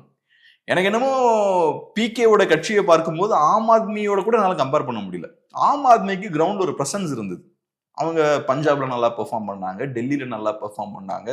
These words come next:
குஜராத்ல ஓரளவுக்கு அவங்க நல்லா பெர்ஃபார்ம் பண்ண முடிஞ்சது. இதெல்லாம் அவங்க பண்றாங்க. நார்த்ல ஒரு, ஓரளவுக்கு அவங்கனால யங்ஸ்டர்ஸ் மத்தியில ஒரு எழுச்சியை ஏற்படுத்த முடிஞ்சது, ஒரு கேடர் பேஸை கிரியேட் பண்ணாங்க. Of course, ஐடியாலஜிலாம் ஒண்ணும் கிடையாது அவங்களுக்கு பெருசா, but இதெல்லாம் ஓரளவுக்கு அவங்களுக்கு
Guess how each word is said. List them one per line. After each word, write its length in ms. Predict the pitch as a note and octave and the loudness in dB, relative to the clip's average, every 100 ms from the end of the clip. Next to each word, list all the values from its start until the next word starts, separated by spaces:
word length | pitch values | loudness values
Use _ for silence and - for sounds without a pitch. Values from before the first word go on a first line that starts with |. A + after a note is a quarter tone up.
| B2+ | -8
குஜராத்ல 540 | A2+ C3+ E3+ E3 D#3 B2 | -8 -2 0 0 -2 -4
ஓரளவுக்கு 400 | A2+ A#2 A#2 A2 | -2 -4 -4 -6
அவங்க 140 | G#2 | -4
நல்லா 200 | G2+ G#2 | -4 -4
பெர்ஃபார்ம் 380 | - - A#2 A2 | -8 -4 -4 -4
பண்ண 140 | G2+ | -10
முடிஞ்சது. 360 | G2 F#2 F2+ C#3 | -16 -16 -12 -4
இதெல்லாம் 320 | E3+ D#3 F3 | -2 0 0
அவங்க 160 | D3 A#2+ | -2 -4
பண்றாங்க. 460 | A#2+ A#2 G2 G2+ D#3 - - - - _ _ _ _ - | -4 -2 -2 -2 -4 -4 -12 -20 -20 _ _ _ _ -6
நார்த்ல 560 | C#3+ G#3 D4+ D4 B3+ A#3+ A#3+ | 2 4 4 2 2 4 6
ஒரு, 160 | G3 E3+ C3 | 4 2 2
ஓரளவுக்கு 580 | F3 F#3 A3+ C4+ - B3+ | 2 4 4 2 2 2
அவங்கனால 440 | G3+ F3+ E3+ F#3 A#3+ | 4 2 0 0 0
யங்ஸ்டர்ஸ் 460 | F3 F#3+ - B3+ A3+ | 0 -2 -4 -4 -4
மத்தியில 280 | E3+ D#3+ G3 | -4 -2 0
ஒரு 120 | D#3+ | 0
எழுச்சியை 380 | C#3+ F3+ - E3+ | 0 -4 -4 -2
ஏற்படுத்த 380 | C3 B2 B2 A2+ | -2 -2 -4 -6
முடிஞ்சது, 380 | G2+ G2 F#2 B2 | -8 -10 -8 -4
ஒரு 140 | E3 C#3 | -4 -4
கேடர் 380 | - G#3+ A#3 A3+ E3 | 0 4 6 6 6
பேஸை 280 | D#3 D#3 | 0 -2
கிரியேட் 280 | C#3+ B2 A#2+ - | -4 -2 -2 -4
பண்ணாங்க. 340 | G2 D#2+ G#2 E3 | -8 -8 -4 -4
Of 120 | - - | -4 -8
course, 260 | B3+ A#3+ E3+ | -6 -4 -2
ஐடியாலஜிலாம் 600 | F3 F#3 E3+ D#3 E3 C#3 | 0 0 0 0 -2 -2
ஒண்ணும் 140 | C#3 | -4
கிடையாது 300 | A#2 A2 G#2 | -2 -2 0
அவங்களுக்கு 320 | G2 F#2+ F2+ | -2 -4 -10
பெருசா, 280 | - - - | -10 -8 -4
but 160 | G#3+ F3+ | -4 -2
இதெல்லாம் 420 | F#3 A3+ B3+ D#4 | 2 2 4 4
ஓரளவுக்கு 380 | A3+ F#3+ G#3 F#3 | 4 2 0 -2
அவங்களுக்கு 380 | D#3+ C#3 D#3+ | -4 -4 -4